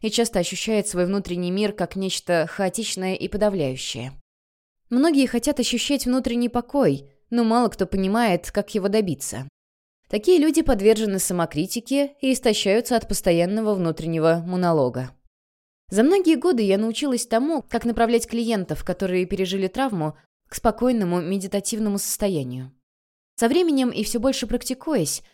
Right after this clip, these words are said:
мои подопечные начинали сами воздавать те моменты тишины, которые позволяли им успокоить нервную систему и ощутить связь с чем-то священным. Осваивать практику медитации нужно постепенно и осторожно –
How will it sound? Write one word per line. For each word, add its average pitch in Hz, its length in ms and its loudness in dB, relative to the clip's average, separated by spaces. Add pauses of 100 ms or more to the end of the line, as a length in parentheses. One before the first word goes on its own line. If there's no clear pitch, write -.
(120)
мои 226 220 2
подопечные 220 580 -2
начинали 214 480 -2
сами 214 320 -2
воздавать 180 560 0
те 196 140 -2
моменты 185 400 -4
тишины, 202 580 -6 (240)
которые 220 340 -2
позволяли 202 540 2
им 175 220 0
успокоить 190 560 -4
нервную 185 340 -4
систему 175 640 -4 (220)
и 208 80 -2
ощутить 202 400 -4
связь 214 320 -2
с - 120 -6
чем-то 185 340 -6
священным. 135 720 -8 (720)
Осваивать 262 500 0
практику 240 400 -4
медитации 220 600 -2
нужно 247 340 -4
постепенно 240 640 -4
и 226 200 -4
осторожно – 165 720 -6